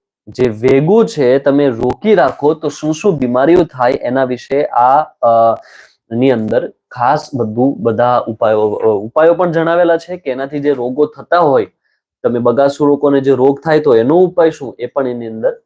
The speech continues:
આમાં દર્શાવેલો છે. તો આ પ્રકારના માહિતીઓ છે હું તમને ધીરે ધીરે આપતો રહીશ. ચરક સંહિતા જેવા ઘણા બધા પુસ્તકો મારી પાસે પડેલા છે અને એના ઉપરથી જ હું તમામ વીડિયો પણ બનાવતો હોઉં છું. એટલે કોઈ પણ વીડિયો છે તમે એવું સમજો કે આનાથી કંઈ નથી થતું, આ બધી ખોટી વાતો છે,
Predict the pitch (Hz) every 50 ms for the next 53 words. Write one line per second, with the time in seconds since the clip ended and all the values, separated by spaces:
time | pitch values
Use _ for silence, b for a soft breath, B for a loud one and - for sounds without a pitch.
0 | _ _ - 110 110 117 - - 123 110 - - - 104 101 101 104 101 98 -
1 | - 127 123 - 170 - - 131 123 131 160 - 151 143 143 - 156 151 151 147
2 | 147 151 160 170 - - 120 120 113 117 131 160 175 165 - 151 123 113 - -
3 | - 123 131 147 143 143 143 151 156 156 135 117 117 131 143 143 139 139 135 139
4 | 165 - 127 113 - - - - 151 156 147 147 156 165 - _ B B B B
5 | B B B - 123 123 135 139 139 - 147 135 139 135 - 135 131 131 135 131
6 | 135 139 139 123 120 120 120 127 135 143 147 143 143 - 117 - - - 143 143
7 | 147 143 139 131 117 113 117 110 117 113 - - 110 - - 104 107 120 139 151
8 | 151 139 - - 127 135 170 202 185 - - 135 135 139 147 160 165 147 127 -
9 | - 147 143 139 - 175 180 190 180 175 147 - 135 131 131 135 135 139 127 113
10 | 113 110 107 120 127 123 127 139 135 127 110 101 104 107 110 120 - - 139 139
11 | 135 139 143 143 139 - - 180 - _ - 131 135 160 151 - - 156 151 -
12 | - 190 190 170 165 160 147 160 165 160 160 - 170 175 180 151 139 139 135 131
13 | 160 190 - - 170 165 160 160 160 147 160 147 135 143 147 - 165 147 - -
14 | 160 175 165 160 156 151 - 147 131 131 - - 143 135 143 143 139 139 _ -
15 | 143 143 143 - 185 151 139 131 - 135 135 131 - - -